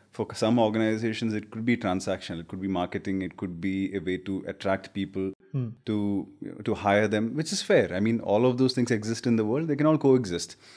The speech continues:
Speaker 1: But, uh, some organizations do it just for the heck of it, just for the spirit. So there's no right or wrong here. I mean, I prefer a certain perspective,
Speaker 2: <laughs>
Speaker 1: but many organizations do it for selfish reasons. Like, like I said, it's fair.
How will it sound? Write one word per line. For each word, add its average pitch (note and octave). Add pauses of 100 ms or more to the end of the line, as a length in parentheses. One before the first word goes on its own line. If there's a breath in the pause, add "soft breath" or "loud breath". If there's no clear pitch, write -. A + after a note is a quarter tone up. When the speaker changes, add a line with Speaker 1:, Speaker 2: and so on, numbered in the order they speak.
(480 soft breath)
Speaker 1:
But, C3 (600)
uh, G#2+
some B2+
organizations B2+
do B2
it B2+
just B2
for -
the B2 (200)
heck -
of B2+
it, F2+
just -
for -
the A2+
spirit. A2 (460 soft breath)
So E3
there's C3
no G3
right C3+
or F3+
wrong C#3+
here. C3
I A#2
mean, B2
I B2+ (380)
prefer B2
a A2+
certain A2+
perspective, B2+
Speaker 2:
<laughs> F#3+
Speaker 1:
but E3+
many D3
organizations D3+
do D3
it C#3+
for D#3
selfish C#3+
reasons. A#2+
Like, C3
like C3+
I -
said, D3
it's C#3
fair. G#2+